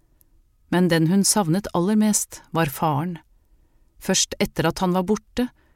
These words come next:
forsto hun at minnet om ham hadde brent seg inn i sinnet hennes for alltid. Ansiktet, håret, hendene, roen. De kloke øynene som kikket bort på henne.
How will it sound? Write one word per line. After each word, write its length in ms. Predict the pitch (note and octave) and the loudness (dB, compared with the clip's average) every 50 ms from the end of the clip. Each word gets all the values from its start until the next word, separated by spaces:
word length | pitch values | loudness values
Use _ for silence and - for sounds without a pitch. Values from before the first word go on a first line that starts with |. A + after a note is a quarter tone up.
| _ _ | _ _
forsto 320 | - - G#3 - - G3+ E3+ D#3+ | -4 -2 -2 0 0 0 0 0
hun 140 | E3+ F3 F#3 | 0 0 0
at 140 | F#3 - - | -2 0 2
minnet 320 | A3 A3 G#3+ F3+ D3+ C#3 D3 | 4 4 6 6 4 4 4
om 120 | D3 D3+ D3+ | 2 2 2
ham 200 | F#3 G3 G#3 G3+ F#3+ | 2 2 2 0 -2
hadde 220 | F#3+ F3 F3+ F#3+ | -2 -4 -4 -2
brent 340 | E3 E3+ D3+ D3 D3+ D#3 - | 0 0 0 2 0 -2 -2
seg 200 | - - A3 - - | -2 -2 -2 0 0
inn 200 | D#3 D#3 E3+ F3 | 0 0 0 0
i 80 | G3+ G3 | -2 -2
sinnet 320 | - E3+ D3+ D3 C#3+ C#3+ | -2 0 0 0 0 0
hennes 220 | D#3 D#3+ E3+ F3 - - | -2 -2 -2 -4 -4 -4
for 140 | - F3+ | -4 -2
alltid. 380 | D3+ C3 C3 - - - G#3 G#3+ _ _ _ _ _ _ _ _ _ _ _ - | -2 -2 -4 -4 -8 -14 -16 -16 _ _ _ _ _ _ _ _ _ _ _ -4
Ansiktet, 680 | - F3 D#3 C3+ C3+ - D3 C#3 - - - F3 F3 - - - | -2 0 0 0 -2 -4 -8 -8 -8 -10 -12 -12 -12 -14 -8 -4
håret, 400 | D#3+ D#3 D3+ C#3+ C#3+ E3 E3+ E3+ _ _ _ - | -2 -2 -2 -2 -4 -6 -8 -12 _ _ _ -2
hendene, 500 | F3 D#3+ D3 C#3+ D3 D#3 E3 F3 F#3 F3+ - _ _ _ _ _ _ _ - | 0 0 0 0 0 -2 -2 -4 -6 -8 -12 _ _ _ _ _ _ _ -2
roen. 500 | D#3+ D#3 D#3+ D3 C#3+ C#3+ E3+ G#3+ A3+ G#3+ - _ _ _ _ _ _ _ _ _ _ _ _ _ _ _ - | 0 0 2 2 0 0 0 0 -2 -2 -4 _ _ _ _ _ _ _ _ _ _ _ _ _ _ _ -6
De 120 | - F#3 | -6 -4
kloke 480 | - - A#3+ G#3+ E3 C3+ - - - - | 0 2 2 2 2 0 -2 -2 -2 0
øynene 480 | - G#3 F3+ D3 C#3+ C#3+ D#3 G3+ A3 | 2 2 2 2 2 2 2 0 0
som 240 | G#3 - G3 F#3+ F#3 | -2 -2 -2 -2 -2
kikket 420 | - - G#3 G#3 - - E3 - | -2 -2 -4 -4 -4 -6 -6 -4
bort 200 | - E3 D#3+ - - | -4 -6 -6 -4 -2
på 100 | - D#3+ | -2 0
henne. 220 | D#3+ D#3+ F#3 G#3 | 0 0 -2 -4